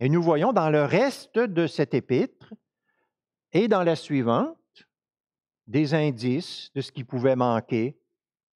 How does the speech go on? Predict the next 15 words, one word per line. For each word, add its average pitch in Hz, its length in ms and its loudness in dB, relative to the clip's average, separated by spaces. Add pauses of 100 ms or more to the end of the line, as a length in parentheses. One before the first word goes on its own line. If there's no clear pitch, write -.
(300)
à 110 80 -6
leur 110 220 0
foi. 104 420 -2
L'apôtre 120 380 -8
Paul 123 320 0
va 107 160 0
aborder 107 400 -2
des 107 100 -4
sujets 104 440 -6
comme 107 280 -4 (400)
la 104 160 0
sanctification 113 1200 -6
dans 123 140 -4
les 107 160 -2
versets 104 480 -4